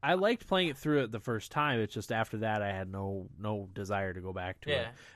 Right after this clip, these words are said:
Speaker 1: And I didn't like the whole online
Speaker 2: Yeah.
Speaker 1: only thing, which is not an issue on, on the
Speaker 2: The
Speaker 1: consoles.
Speaker 2: consoles, yeah.
Speaker 1: It doesn't have to always be online. I think it still does for P C.
Speaker 2: Yeah. I mean, I, like, I was pretty cold on it, but I've bought the game probably, like, four times and have beaten it with every character at least once.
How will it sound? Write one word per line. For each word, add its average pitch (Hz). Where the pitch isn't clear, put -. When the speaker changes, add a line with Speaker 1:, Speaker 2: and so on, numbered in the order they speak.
Speaker 1:
And 165
I 156
didn't 147
like 123
the 110
whole 107
online 92
Speaker 2:
Yeah. 170
Speaker 1:
only 98
thing, 87
which 123
is 120
not 123
an 110
issue 107
on, 92
on 92
the 95
Speaker 2:
The 92
Speaker 1:
consoles. 92
Speaker 2:
consoles, -
yeah. 120
Speaker 1:
It -
doesn't 95
have 98
to 90
always 90
be 90
online. 87
I 101
think 143
it 131
still 113
does 95
for -
P -
C. 92
Speaker 2:
Yeah. 113
I 143
mean, 147
I, 147
like, 139
I 139
was 143
pretty 147
cold 120
on 113
it, 110
but 117
I've 117
bought 107
the 113
game 110
probably, 104
like, 101
four 107
times 104
and 110
have 98
beaten 104
it 104
with 104
every 107
character 107
at 98
least 101
once. -